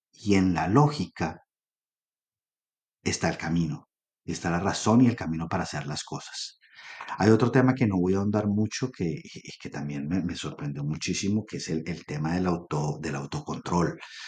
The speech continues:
Opa, es una, eh, es una cultura que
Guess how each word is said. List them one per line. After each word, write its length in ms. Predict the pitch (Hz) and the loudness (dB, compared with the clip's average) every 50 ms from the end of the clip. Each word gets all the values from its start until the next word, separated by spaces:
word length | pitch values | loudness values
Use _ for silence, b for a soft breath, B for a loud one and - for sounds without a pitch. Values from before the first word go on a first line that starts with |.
| B B B B B B B B _ | B B B B B B B B _
Opa, 500 | - 101 95 82 78 73 - - - - | 0 2 2 4 2 0 0 -4 -8 -10
es 300 | - 85 - - - - | -4 -2 0 0 2 2
una, 520 | 92 92 95 98 98 104 110 117 120 117 113 - - - | 4 4 6 6 8 8 10 10 10 8 8 4 0 -4
eh, 540 | - 85 85 82 82 82 82 80 80 80 80 - _ _ - _ _ | 0 2 4 4 4 4 4 4 2 2 0 -4 _ _ -20 _ _
es 460 | - 85 - - - - - - - - | -4 -2 -2 -2 -2 -4 -4 -2 2 4
una 340 | 98 95 95 101 110 107 - | 4 6 6 4 2 2 4
cultura 640 | - 123 104 87 80 - 87 87 82 85 85 85 - | 6 6 6 6 2 -2 0 0 2 2 0 0 0
que 380 | - 107 104 101 90 82 80 | 2 4 4 4 4 2 0